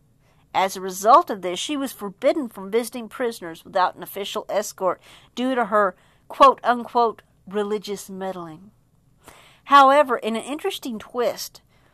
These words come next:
the country of Finland eventually realized they needed Matilda back in their prisons, and they lifted that requirement. When Matilda could no longer visit prisoners, she threw her door open,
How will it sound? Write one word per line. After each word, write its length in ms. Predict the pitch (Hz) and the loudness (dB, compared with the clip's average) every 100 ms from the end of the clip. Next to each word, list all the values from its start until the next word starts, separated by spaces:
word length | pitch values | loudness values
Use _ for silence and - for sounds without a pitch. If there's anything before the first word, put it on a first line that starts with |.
| _ | _
the 100 | 233 | -8
country 460 | - 330 339 311 240 | -2 -2 -2 -4 -4
of 80 | 202 | -4
Finland 500 | - 285 262 214 - | -2 -2 0 -4 -4
eventually 600 | 190 233 269 - 233 196 | -6 -6 -8 -6 -6 -6
realized 800 | 185 233 247 196 156 143 - - | -4 0 4 6 6 2 -6 -6
they 200 | 226 247 | -4 -4
needed 520 | 220 202 233 226 180 | -6 -8 -8 -8 -8
Matilda 600 | 175 170 - 233 185 175 - | -10 -12 -8 -6 -4 -4 2
back 300 | 208 220 - | 2 2 -4
in 180 | 208 | -10
their 160 | 190 180 | -8 -8
prisons, 720 | - 180 180 - - - - _ _ _ _ _ | -8 -10 -10 -12 -16 -18 -20 _ _ _ _ _
and 140 | 190 190 | -8 -2
they 140 | 190 | 0
lifted 380 | 185 202 - 175 | -2 -4 -8 -4
that 200 | 160 - | -4 -4
requirement. 720 | 175 - 175 175 165 165 - _ _ _ _ _ _ _ _ _ _ _ - _ _ _ - | -10 -6 -4 -4 -6 -14 -20 _ _ _ _ _ _ _ _ _ _ _ -20 _ _ _ -4
When 200 | 233 240 | -2 -2
Matilda 640 | 240 - 277 294 294 294 _ - | -4 4 6 6 4 0 _ -6
could 200 | 254 220 | -4 -2
no 200 | 220 233 | 0 -2
longer 540 | 220 240 233 226 214 202 | 2 0 0 -4 -8 -4
visit 340 | 208 220 233 _ | -4 -4 -10 _
prisoners, 720 | - 202 175 151 147 190 - _ _ _ _ | -6 -4 -4 -8 -12 -16 -18 _ _ _ _
she 240 | - 247 233 | -10 -8 -8
threw 300 | 233 254 226 | -6 -6 -4
her 140 | 247 | -4
door 300 | 196 214 240 | -2 2 4
open, 460 | 233 226 233 240 | 4 2 -6 -10